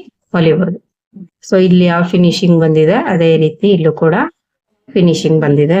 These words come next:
ನೋಡಿ. ನೋಡಿ ಫ್ರೆಂಡ್ಸ್, ಇದು ಮೂರು ಕೈಯಲ್ಲಿ ಹಾಕಿರುವಂತದ್ದು, ಇದು ಮಷೀನ್ ಅಲ್ಲಿ ಹಾಕಿರುವಂತದ್ದು. So ನೀವು ಯಾವ ಮೆಥಡ್ ಆದ್ರೂ ಯೂಸ್ ಮಾಡ್ಕೊಳ್ಳಿ. ನಾನು ಬಿಗಿನರ್ಸ್ ಗೆ ಏನು ಗೊತ್ತಾಗ್ಲಿ ಅನ್ನೋ ಕಾರಣಕ್ಕೆ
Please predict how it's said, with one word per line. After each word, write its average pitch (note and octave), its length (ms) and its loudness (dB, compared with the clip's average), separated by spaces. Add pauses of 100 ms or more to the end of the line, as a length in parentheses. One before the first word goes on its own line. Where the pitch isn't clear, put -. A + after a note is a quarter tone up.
(120)
ನೋಡಿ. E3 220 0 (3000)
ನೋಡಿ E3 260 2
ಫ್ರೆಂಡ್ಸ್, E3+ 320 0 (460)
ಇದು G3 160 0 (400)
ಮೂರು F#3+ 320 2 (180)
ಕೈಯಲ್ಲಿ F3 380 2
ಹಾಕಿರುವಂತದ್ದು, E3 600 -2 (140)
ಇದು A3 100 0 (200)
ಮಷೀನ್ F3 340 0
ಅಲ್ಲಿ D#3+ 260 0
ಹಾಕಿರುವಂತದ್ದು. D3+ 720 -4 (680)
So G#3 60 -4 (120)
ನೀವು E3+ 260 2
ಯಾವ E3+ 140 -2 (120)
ಮೆಥಡ್ E3 360 -2
ಆದ್ರೂ F3 240 0 (180)
ಯೂಸ್ F3+ 240 4
ಮಾಡ್ಕೊಳ್ಳಿ. D#3+ 380 -2 (100)
ನಾನು E3+ 200 0 (100)
ಬಿಗಿನರ್ಸ್ F3 560 0 (100)
ಗೆ G3+ 80 0 (840)
ಏನು F3+ 220 2 (180)
ಗೊತ್ತಾಗ್ಲಿ F3 460 0
ಅನ್ನೋ D#3+ 140 0 (120)
ಕಾರಣಕ್ಕೆ D#3 440 -2